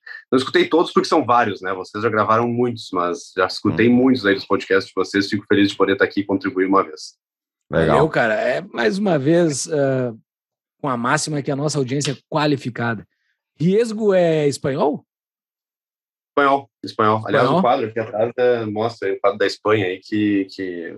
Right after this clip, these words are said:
Speaker 1: sobrenome lá de Astúrias, lá do norte da Espanha.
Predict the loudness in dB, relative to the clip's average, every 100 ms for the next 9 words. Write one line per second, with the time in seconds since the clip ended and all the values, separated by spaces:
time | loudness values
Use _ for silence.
0 | -18 -4 2 4 4 4 2 2 0 0
1 | 0 0 -2 -2 0 0 -2 -8 -4 0
2 | 0